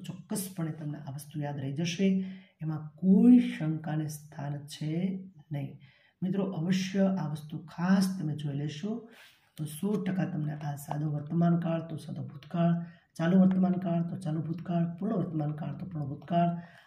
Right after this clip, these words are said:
આ ચોક્કસપણે તમને આ વસ્તુ યાદ રહી જશે એવી હું અપેક્ષા રાખું છું. મિત્રો, સતત પ્રેક્ટિસ અને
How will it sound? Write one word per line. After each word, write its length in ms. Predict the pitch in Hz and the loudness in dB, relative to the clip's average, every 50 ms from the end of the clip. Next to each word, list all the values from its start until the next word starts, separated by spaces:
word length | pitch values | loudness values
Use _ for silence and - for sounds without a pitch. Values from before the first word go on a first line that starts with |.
| _ - | _ -14
આ 60 | 151 - - | -14 -8 -6
ચોક્કસપણે 680 | 175 180 - - 240 220 185 - - - 180 165 160 - - | -6 -6 -4 -2 -2 0 0 -2 -4 -2 0 0 0 0 -2
તમને 160 | 151 151 151 | -4 -4 -6
આ 160 | 147 139 135 - | -6 -8 -10 -10
વસ્તુ 220 | - - - 156 147 139 | -12 -12 -10 -8 -6 -6
યાદ 140 | 143 143 139 - | -6 -6 -6 -6
રહી 120 | 139 143 131 151 | -6 -6 -4 -6
જશે 240 | 160 147 - 208 208 196 196 190 147 | -6 -6 -4 -2 -2 -2 -2 -4 -6
એવી 120 | 131 127 | -8 -8
હું 140 | - 139 143 | -10 -12 -12
અપેક્ષા 320 | - - - - - 170 165 170 | -14 -14 -14 -10 -6 -4 -4 -4
રાખું 220 | 170 170 202 190 - | -4 -4 -4 -4 -2
છું. 140 | 233 240 226 233 - - - - - - - - _ _ 180 | -2 -2 -2 -4 -8 -14 -18 -20 -20 -20 -20 -20 _ _ -2
મિત્રો, 220 | 190 190 196 214 208 190 | 0 0 2 0 0 -2
સતત 240 | - - 165 - 233 - - - - | -2 -4 -2 -2 0 0 0 -2 -2
પ્રેક્ટિસ 480 | 175 165 170 - - - 226 214 196 - - - | -2 -2 -2 -4 -4 -2 -2 0 0 -2 -4 -6
અને 100 | 156 160 | -4 -2